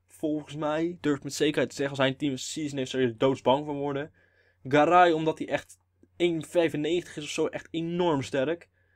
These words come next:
Mangala vanwege zijn pace en double high. Ja, weet je, het, het is nog wel high defensive ook, dus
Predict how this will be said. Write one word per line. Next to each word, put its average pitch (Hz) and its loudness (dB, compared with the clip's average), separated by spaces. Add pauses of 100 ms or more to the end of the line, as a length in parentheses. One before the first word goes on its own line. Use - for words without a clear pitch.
(280)
Mangala 160 6
vanwege 143 0
zijn 131 -6
pace 139 2
en 131 0
double 147 2
high. 127 6
Ja, 131 2
weet 240 -6
je, 208 -2
het, 190 -4
het - -14
is 220 -6
nog 208 4
wel 160 8
high 160 6
defensive 147 -2
ook, 135 4
dus - -8